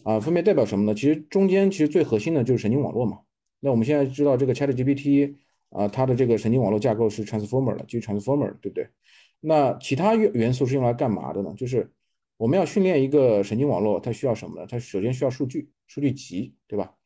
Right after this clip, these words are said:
有了数据集，我们才能去训练。那这个数据集可能是比如说公寓的这个互联网上的一些公-，公寓的一些数据等等啊，都，都可以，或者私域的一些数据。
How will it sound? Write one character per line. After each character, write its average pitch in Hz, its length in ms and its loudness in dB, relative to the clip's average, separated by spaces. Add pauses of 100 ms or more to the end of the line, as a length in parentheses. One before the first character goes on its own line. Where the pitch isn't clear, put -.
有 107 160 0
了 127 80 2
数 190 160 0
据 190 100 0
集， 123 200 -4
我 127 80 2
们 98 100 0
才 - 120 -10
能 104 120 -4
去 107 100 -12
训 101 160 -10
练。 95 200 -8
那 117 100 -16
这 143 80 0
个 135 40 0
数 131 120 -4
据 110 80 -6
集 120 100 -4
可 110 100 -8
能 98 120 -6
是 113 160 -6
比 98 140 -10
如 98 40 -8
说 110 160 -2
公 120 280 -6
寓 127 40 0
的 107 140 -2
这 104 100 -8
个 90 240 -6 (460)
互 127 100 -4
联 123 100 4
网 107 140 2
上 110 160 -6
的 107 80 -2
一 104 60 -2
些 101 120 -4
公-， 110 240 -6
公 123 200 -4
寓 120 40 -2
的 110 60 0
一 104 60 0
些 107 100 -6
数 110 160 -8
据 107 160 -6
等 95 160 -8
等 80 140 -8
啊， 58 260 -16
都， 110 100 0
都 110 160 -2
可 107 140 -8
以， 104 60 -6
或 117 120 -6
者 101 120 -2
私 127 180 -12
域 135 80 -2
的 104 80 -2
一 95 60 -4
些 104 80 -4
数 92 160 -10
据。 - 240 -20